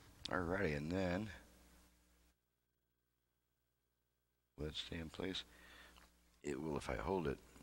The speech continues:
And as long as I'm only holding one side of the circuit, I won't get shocked. Okay, I'm only touching one side of the circuit. Okay, and now here we go. We're gonna crank this thing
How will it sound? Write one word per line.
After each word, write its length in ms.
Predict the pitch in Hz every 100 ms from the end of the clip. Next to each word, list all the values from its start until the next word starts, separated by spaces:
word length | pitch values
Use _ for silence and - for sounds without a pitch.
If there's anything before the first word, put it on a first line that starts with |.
| -
And 160 | 80
as 60 | 69
long 240 | 87 123
as 60 | 127
I'm 100 | 120
only 220 | 113 101
holding 340 | 87 98 95 78
one 240 | 90 92
side 220 | - 82
of 80 | 78
the 40 |
circuit, 420 | - 82 80 69 69
I 20 |
won't 220 | 69 76
get 160 | 71 -
shocked. 380 | - 60 - - - - - - - _ _ _ _ _ _ _ _ _ _ _ _ _ -
Okay, 120 | - 65
I'm 120 | 71
only 140 | 78
touching 400 | 76 78 - 67
one 240 | 71 80 82
side 200 | - 78
of 80 |
the 40 | 98
circuit. 380 | - 73 78 - - - - - - - - _ _ _ _ _ _ _ _ _ _ _ _ _ - _ _ _ _ _ _ _ _ -
Okay, 360 | 76 87 80 69 - - -
and 160 | 76 78
now 160 | 85
here 200 | 82 90
we 160 | 101 92
go. 80 | 78
We're 120 | 76
gonna 160 | 76 -
crank 300 | 98 101 104
this 220 | 101 -
thing 280 | 107 110